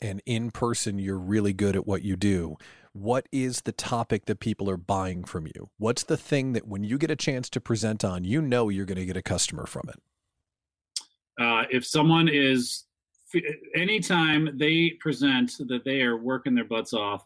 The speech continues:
Speaker 2: and just don't feel like they have any money to show for it, uh, that, that is a spot where I can really close, because I feel like within a f-,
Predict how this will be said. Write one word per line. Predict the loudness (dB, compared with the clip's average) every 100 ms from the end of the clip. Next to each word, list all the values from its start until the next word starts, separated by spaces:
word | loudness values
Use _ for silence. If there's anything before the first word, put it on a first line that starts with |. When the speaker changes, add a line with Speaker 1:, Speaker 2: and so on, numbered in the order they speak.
| -8
Speaker 2:
and | -4
just | -2 -2
don't | -2 -2
feel | -2 0
like | -2
they | -2
have | -2 -2
any | -2
money | -4 -4 -2 -2
to |
show | -2 -2 -2 -4
for | -4 -2
it, | -4 _ _ _ -20 _ -6
uh, | -4 -4 -6 -12 _ -2
that, | -2 -2
that | 0 2 2 -2
is | -6
a | -8
spot | -6 -2 -2 -2
where | -6
I |
can | -6 -4
really | -2 -2 -2
close, | -4 -4 -4 -6
because | -10 -8
I | -8
feel | -2 0
like | 0 0 -2
within | -2 -2 -2
a |
f-, | -6